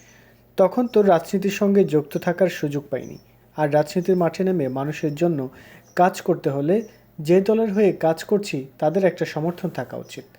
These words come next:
এই সমর্থনটা আমি তখন সেভাবে পাইনি। তাছাড়া রাজনীতি একটা আলাদা পেশার মতো, আর অভিনয় ছেড়ে রাজনীতি করা আমার পক্ষে সম্ভব নয়। টলিউড সিনেমা ইন্ডাস্ট্রিতে রাজনীতির প্রবেশ করেছে অনেক আগেই,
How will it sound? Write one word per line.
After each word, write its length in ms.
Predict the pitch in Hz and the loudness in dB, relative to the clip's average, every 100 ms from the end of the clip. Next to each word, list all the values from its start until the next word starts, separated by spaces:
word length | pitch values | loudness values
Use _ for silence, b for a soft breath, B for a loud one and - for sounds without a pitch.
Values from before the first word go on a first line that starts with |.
| b b b - | b b b 0
এই 100 | 190 | 0
সমর্থনটা 680 | 208 226 247 240 220 170 151 | 2 2 0 -2 0 0 2
আমি 240 | 170 170 B B - | 0 -2 B B 0
তখন 260 | 180 180 | 0 0
সেভাবে 440 | 226 - 165 143 127 | -2 -2 0 -2 -4
পাইনি। 380 | 139 131 117 117 _ _ | -6 -6 -8 -12 _ _
তাছাড়া 420 | 147 147 185 240 | -2 0 -2 0
রাজনীতি 440 | 185 147 - 151 160 | 2 0 -2 -2 -2
একটা 280 | 143 147 | -2 -4
আলাদা 260 | 135 151 180 | -2 -2 -2
পেশার 300 | 180 143 135 | -2 -2 -6
মতো, 300 | 113 113 - - b b b b - | -8 -14 -18 -20 b b b b 0
আর 200 | 151 151 | 0 2
অভিনয় 400 | 170 160 226 240 | 0 0 0 0
ছেড়ে 300 | - 208 151 | 0 2 4
রাজনীতি 420 | 143 - 180 170 | 2 0 -2 -2
করা 240 | 170 190 | 0 0
আমার 200 | 139 139 | 0 -4
পক্ষে 300 | 143 147 - | -6 -6 -6
সম্ভব 380 | 190 139 120 123 - | -6 -8 -8 -10 -12
নয়। 120 | 120 - b b b b b | -16 -16 b b b b b
টলিউড 300 | 185 196 233 | 4 4 2
সিনেমা 340 | - 226 208 180 | 0 0 4 2
ইন্ডাস্ট্রিতে 540 | 151 147 - 147 190 | 0 -4 -6 0 2
রাজনীতির 480 | 147 135 - 143 139 | 2 0 -4 -4 -2
প্রবেশ 360 | - 165 196 | 0 2 0
করেছে 360 | 196 156 143 185 | 0 -2 -2 -4
অনেক 280 | 147 123 120 | -4 -6 -10
আগেই, 240 | 117 120 | -10 -12